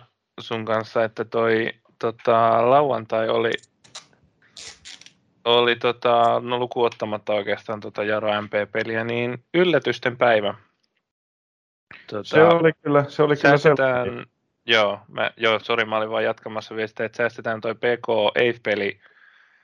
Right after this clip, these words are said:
Speaker 1: Eif-peli vaikka siihen, tota, Eif-osioon erikseen ja otetaan se siinä samassa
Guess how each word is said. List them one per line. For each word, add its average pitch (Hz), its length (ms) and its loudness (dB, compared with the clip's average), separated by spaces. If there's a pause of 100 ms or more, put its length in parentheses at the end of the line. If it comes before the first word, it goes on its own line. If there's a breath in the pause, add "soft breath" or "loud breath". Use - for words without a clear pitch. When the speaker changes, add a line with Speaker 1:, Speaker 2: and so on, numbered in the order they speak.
(160 soft breath)
Speaker 1:
Eif-peli 120 460 0
vaikka 110 280 -4
siihen, 107 360 -8 (220)
tota, 110 360 -8
Eif-osioon 113 720 -4
erikseen 107 480 -4
ja 98 100 -2
otetaan 101 340 -6
se 107 100 -8
siinä 107 220 -10
samassa 107 520 -2